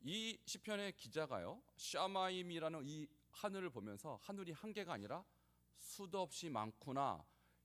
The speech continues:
히브리어가 굉장히 과학적입니다. 우리는 하늘 이렇게 얘기하지, 하늘들 이렇게 말하지 않죠? 근데 히브리어는 과학적인,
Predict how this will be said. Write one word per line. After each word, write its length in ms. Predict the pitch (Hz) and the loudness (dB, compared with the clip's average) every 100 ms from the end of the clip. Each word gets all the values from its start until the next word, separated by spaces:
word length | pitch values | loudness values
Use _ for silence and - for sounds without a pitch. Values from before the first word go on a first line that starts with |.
| - | -8
히브리어가 580 | - 214 208 196 170 | -6 -4 -2 0 0
굉장히 400 | 160 135 151 180 | 0 0 0 -2
과학적입니다. 760 | 165 107 78 - 69 - - - - - _ _ _ _ _ _ | -4 -8 -10 -12 -16 -16 -18 -20 -20 -20 _ _ _ _ _ _
우리는 360 | 120 151 175 170 | -2 0 0 -2
하늘 500 | - 208 208 220 151 | 2 4 6 6 6
이렇게 240 | 139 165 156 | 2 0 -2
얘기하지, 220 | 143 135 | -2 -2
하늘들 720 | 180 202 208 190 175 165 175 | 2 4 4 0 0 2 2
이렇게 220 | 147 156 | 2 2
말하지 320 | 131 110 113 | 4 4 4
않죠? 320 | 120 87 190 208 - - | 2 0 -6 -8 -12 -20
근데 140 | - 127 | -6 -4
히브리어는 720 | - 196 214 185 156 202 269 - - _ _ _ - _ | -4 -2 -2 0 2 0 -4 -12 -20 _ _ _ -20 _
과학적인, 1000 | - 151 180 190 - 196 180 196 214 240 | 8 8 8 2 -2 -2 -2 -2 -4 -4